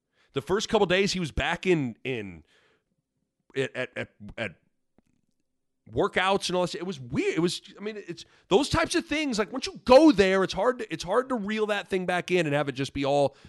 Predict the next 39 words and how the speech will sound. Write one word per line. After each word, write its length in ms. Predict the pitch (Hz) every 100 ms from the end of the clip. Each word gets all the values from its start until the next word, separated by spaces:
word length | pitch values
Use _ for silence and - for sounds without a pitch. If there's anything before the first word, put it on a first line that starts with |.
| - _ _ - -
the 200 | 117 143
same 340 | - 156 139
again. 220 | 98 - - _
So 140 | - 165
I 120 | 240
don't, 120 | 302
I 120 | 240 240
don't, 260 | 254 226
I 20 | 190
mean, 160 | 170 - -
listen, 340 | 165 240 - 101 -
you 80 | 151
never 180 | 220 220
say 140 | 220
never. 280 | 208 208 208
We're 140 | 165
in 80 | 143
unprecedented 720 | 170 180 185 185 185 185 156
times 340 | 160 165 170
with 140 | 143 -
this 140 | 165
stuff. 260 | - 165 -
Could 160 | 139
Luke 160 | 131 175
come 140 | 190
back? 240 | 147 185 156
Maybe. 320 | 135 165 196
I 80 | 143
don't 240 | 127 139 123
see 140 | 107
it. 120 | 69 _ _ _ _ _ _ _ _ _ _ _ _ _ -
I 140 | 147
don't 220 | 147 135 -
see 140 | 107
it. 120 | - - - - - _ _ _ _ _ _ _ _ _ _ _ _ _ _ _ _ _ _ _ _ _ _ -
So 140 | 139
there 200 | 147 165
you 60 | 139
go. 180 | 110